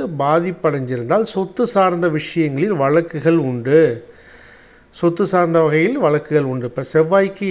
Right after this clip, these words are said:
எட்டாம் இடம் பாதிப்படைஞ்சிருந்ததுன்னா, இவர் ஒரு சொத்து வாங்குறாருன்னா அது வில்லங்க சொத்தா இருக்கிறதுக்கு வாய்ப்பு இருக்கு. இவர்கிட்ட ஏதாவது ஒரு பூர்வீகமா ஒரு சொத்து இருந்து அந்த சொத்தை விற்கிறதுக்கு அவர் முயற்சி செய்றாரு அப்படின்னாலும்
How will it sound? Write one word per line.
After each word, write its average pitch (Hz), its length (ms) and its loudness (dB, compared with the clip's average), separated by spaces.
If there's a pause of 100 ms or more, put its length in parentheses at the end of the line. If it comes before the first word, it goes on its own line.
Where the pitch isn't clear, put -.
எட்டாம் 170 320 0
இடம் 147 200 0
பாதிப்படைஞ்சிருந்ததுன்னா, 127 960 -2
இவர் 160 360 2
ஒரு 127 180 -4
சொத்து 156 340 0
வாங்குறாருன்னா 147 720 0
அது 180 160 0
வில்லங்க 165 460 0
சொத்தா 139 260 -4
இருக்கிறதுக்கு 127 500 -2
வாய்ப்பு 185 280 0
இருக்கு. - 200 -10 (800)
இவர்கிட்ட 208 460 2
ஏதாவது 190 300 4
ஒரு 180 140 4
பூர்வீகமா 185 640 -2
ஒரு 175 120 0
சொத்து 160 400 -2
இருந்து 165 260 2
அந்த 175 160 0
சொத்தை 160 400 0
விற்கிறதுக்கு 190 640 2
அவர் 156 200 2
முயற்சி 170 380 -2
செய்றாரு 160 500 2
அப்படின்னாலும் 131 920 -2